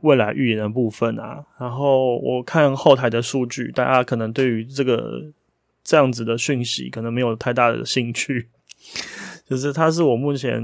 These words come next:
我做了五集嘛，它目前里面它是倒数，收听率是倒数第二名的。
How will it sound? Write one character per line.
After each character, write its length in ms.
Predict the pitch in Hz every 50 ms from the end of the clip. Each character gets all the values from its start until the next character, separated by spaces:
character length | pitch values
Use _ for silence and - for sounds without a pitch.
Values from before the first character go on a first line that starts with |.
| 123
我 140 | 123 131 123
做 240 | 117 - 165 156 139
了 180 | 127 120 120 117
五 160 | 120 117 113
集 280 | 98 - - 110 110
嘛， 120 | 110 110 107
它 120 | 123 139
目 120 | 143 143 139
前 300 | 135 131 117 113 113 107
里 80 | 104
面 180 | 107 117 120 123
它 120 | 123 131
是 100 | 131 139
倒 220 | 135 - 143 131 113
数， 500 | 110 - - 117 107 104 104 104 113 127
收 220 | - - 147 143
听 320 | - 147 143 139 143 143 151
率 160 | 143 135 117
是 160 | 110 127 131
倒 180 | 123 127 117 107
数 200 | 101 - 113 107
第 160 | 107 120 120
二 100 | 117 107
名 240 | 107 - - - -
的。 220 | - - - 143